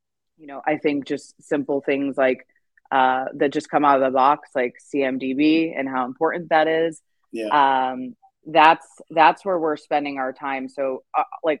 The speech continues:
Speaker 1: all of our days right now are in front of partners, in front of customers, getting the word out. When we,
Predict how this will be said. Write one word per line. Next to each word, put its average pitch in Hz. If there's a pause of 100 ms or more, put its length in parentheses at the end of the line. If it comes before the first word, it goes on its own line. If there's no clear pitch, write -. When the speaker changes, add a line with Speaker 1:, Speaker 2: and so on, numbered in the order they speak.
(100)
Speaker 1:
all 160
of 160
our 156
days 147
right 143
now 143
are 135 (320)
in 147
front 160
of 156 (120)
partners, 156
in 139
front 160
of 151
customers, 147 (420)
getting 160
the 151
word 151
out. 139
When 147
we, 147